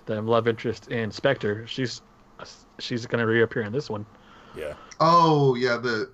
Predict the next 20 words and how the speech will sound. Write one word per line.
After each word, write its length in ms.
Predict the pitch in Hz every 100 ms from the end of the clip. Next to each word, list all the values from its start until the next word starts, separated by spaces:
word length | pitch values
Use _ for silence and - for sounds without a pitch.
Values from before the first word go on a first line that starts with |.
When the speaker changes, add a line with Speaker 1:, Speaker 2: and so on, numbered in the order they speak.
| -
Speaker 2:
Well, 100 | 123
it's 100 | -
Speaker 3:
super 140 | 127
Speaker 2:
'cause, 120 | 131
Speaker 3:
boring 360 | 131 127 123 131
chick 240 | 135 127
who 420 | - 123 110 110 -
I 80 |
Speaker 2:
it's 80 | 104
Speaker 3:
couldn't 180 | 117 113
Speaker 2:
'cause 60 | 120
they're 140 | 127
in 60 | 120
Speaker 3:
remember 180 | 113 139
her 60 |
name. 80 | 143
Speaker 2:
love 180 | - - _
for 160 | -
some 160 | - 87
reason. 300 | 80 73